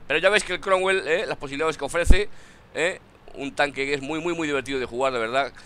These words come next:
Con el cañón top, es decir, yo lo tengo élite, me faltan solo las habilidades, pero lo tengo élite. <clears throat> Y es muy, muy divertido de jugar.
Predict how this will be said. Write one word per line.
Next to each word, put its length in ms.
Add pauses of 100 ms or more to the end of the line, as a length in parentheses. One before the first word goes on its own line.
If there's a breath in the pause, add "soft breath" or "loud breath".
(360 loud breath)
Con 160
el 60
cañón 720
top, 220
es 80
decir, 320
yo 220
lo 60
tengo 240
élite, 400 (120)
me 100
faltan 240
solo 140
las 80
habilidades, 500
pero 260
lo 120
tengo 200
élite. 340 (240)
<clears throat> 260 (600)
Y 100
es 40
muy, 120
muy 120
divertido 300
de 60
jugar. 280